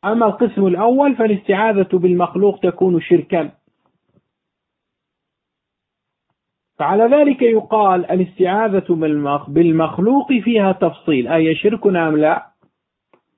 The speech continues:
فإن كان المخلوق لا يقدر عليه فهي من الشرك. لماذا؟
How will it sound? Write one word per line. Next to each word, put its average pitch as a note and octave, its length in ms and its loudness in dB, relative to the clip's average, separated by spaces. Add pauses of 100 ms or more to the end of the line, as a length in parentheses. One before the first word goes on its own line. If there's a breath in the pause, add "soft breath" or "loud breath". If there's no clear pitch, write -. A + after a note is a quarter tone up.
(640)
فإن E3+ 240 2
كان D#4 280 4
المخلوق A#3 760 2
لا E3 260 2
يقدر F3+ 840 0
عليه G3+ 680 -2 (1040)
فهي F3+ 320 0
من D#3 180 0
الشرك. - 480 -8 (2250)
لماذا؟ A3+ 720 0